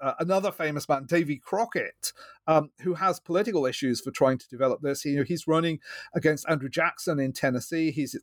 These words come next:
Jackson's his local opponent. And Crockett sort of develops, the, crafts this image of himself as a plain-speaking frontiersman. Uh, and it gets legs, and, and th-, these stories develop. And ironically, after,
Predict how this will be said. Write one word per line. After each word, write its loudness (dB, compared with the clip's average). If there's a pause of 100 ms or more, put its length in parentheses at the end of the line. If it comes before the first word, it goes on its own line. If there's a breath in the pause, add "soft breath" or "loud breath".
(180)
Jackson's -2
his -2
local 2
opponent. -2 (480 loud breath)
And 2
Crockett -2
sort 2
of -14
develops, -2
the, -2 (120)
crafts -4
this -4
image 2
of -4
himself 0 (380 loud breath)
as 2
a 0
plain-speaking -2 (420)
frontiersman. -2 (480 loud breath)
Uh, 4 (120)
and 2
it -6 (140)
gets 0
legs, -2
and, 0
and 2
th-, 0 (100)
these 0
stories -2
develop. -2
And -4
ironically, -2
after, -2